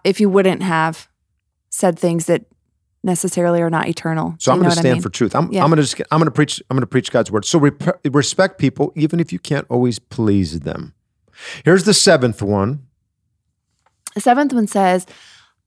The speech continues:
Speaker 1: "Live a focused yet a balanced life."
Speaker 2: Okay, balanced is big. Listen, if you're gonna do this for the long haul, uh, you have to do both. You have to be focused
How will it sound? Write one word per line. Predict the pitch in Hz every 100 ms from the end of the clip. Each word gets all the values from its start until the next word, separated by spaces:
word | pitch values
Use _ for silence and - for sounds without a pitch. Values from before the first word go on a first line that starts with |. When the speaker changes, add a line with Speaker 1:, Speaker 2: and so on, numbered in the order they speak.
| _ -
Speaker 1:
"Live | 185 202 208 208
a |
focused | 196 - 269 294 339 339 - - - _ _ _ _ _ _ 214
yet | 202
a | 185
balanced | 170 160 165 165 - - 165
life." | 160 151 156 - - - -
Speaker 2:
Okay, | - 95
balanced | 85 98 104 113 117 117 110 -
is | 120 90
big. | 85 110 110
Listen, | 175 - 113
if | 110
you're | 190
gonna | 220
do | 131
this | 131 131
for | 120
the | 104
long | 98 107 110
haul, | 85 95 98 139 - _ _ _ _ _ _ _ -
uh, | 110 -
you | 131
have | 175
to | -
do | 123
both. | 107 113 104 -
You | 123
have | 135
to | 101
be | 90
focused | - 131 - 170 -